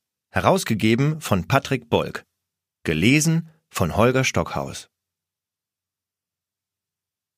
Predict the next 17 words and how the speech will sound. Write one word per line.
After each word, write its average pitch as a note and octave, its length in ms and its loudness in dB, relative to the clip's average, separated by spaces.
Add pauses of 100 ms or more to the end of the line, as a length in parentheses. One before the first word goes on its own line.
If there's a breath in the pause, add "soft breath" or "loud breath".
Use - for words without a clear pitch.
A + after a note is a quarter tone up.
(340)
Vegan C3 460 2
zu - 140 0
leben B2+ 600 2
hatte B2+ 300 0
noch B2+ 120 2
vor A2+ 160 2
wenigen C3 360 4
Jahren G#2+ 400 2
bei F#2+ 80 4
den F#2+ 160 2
meisten A2+ 340 2
Menschen A2+ 400 2
das G#2 180 0
Image A#2+ 380 2
einer F#2+ 280 0
ungesunden A#2+ 600 2
Mangelernährung, D#2+ 840 0